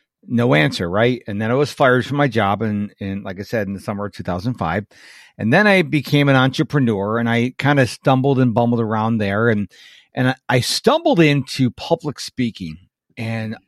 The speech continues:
all of a sudden, a guy who hated giving those oral reports in high school or college, I just blossomed. And at the time, I was a portrait photographer, and I was going around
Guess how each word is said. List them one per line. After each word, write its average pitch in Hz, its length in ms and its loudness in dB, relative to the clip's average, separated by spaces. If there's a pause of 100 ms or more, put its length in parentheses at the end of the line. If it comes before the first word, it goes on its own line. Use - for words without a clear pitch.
(140)
all 165 160 0
of 240 60 -4
a 240 60 0
sudden, 143 500 2 (120)
a 120 80 -6
guy 135 680 2 (360)
who - 200 -12
hated 175 640 4
giving 147 320 0
those 120 260 2 (100)
oral 139 320 2
reports 127 640 -2
in 104 80 -4
high 143 240 -2
school 127 320 -8
or 104 140 -4
college, 156 560 0 (560)
I 143 80 0
just 165 260 -4
blossomed. 143 600 -4 (580)
And 147 760 2 (100)
at 123 100 -2
the 147 80 -4
time, 208 600 2
I 147 140 0
was 143 220 2
a 120 80 -2
portrait 175 400 -4
photographer, 107 640 -4
and 120 100 -6
I 110 80 -4
was 113 160 -8
going 123 240 -2
around 113 400 0